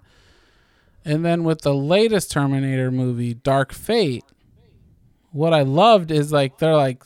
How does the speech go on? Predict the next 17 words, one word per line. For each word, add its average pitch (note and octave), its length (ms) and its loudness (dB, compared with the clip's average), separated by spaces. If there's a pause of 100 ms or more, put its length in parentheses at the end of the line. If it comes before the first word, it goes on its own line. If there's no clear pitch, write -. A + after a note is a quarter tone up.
the, C3 260 -4 (120)
the C#3 60 -2
people G3 340 -2
that D#3 160 0
did C#3 160 -4
that F3+ 200 4
movie F#3+ 260 -2
are E3+ 120 2
like, C#3 160 -2
"Okay, D3+ 480 -4 (600)
Terminator D#3 560 2
Genesis C#3 580 -2
crew, C#3 380 -2 (520)
you C3+ 320 -2
fucking G#3+ 400 2
suck, C3+ 420 -4 (1160)
right? D#3+ 480 0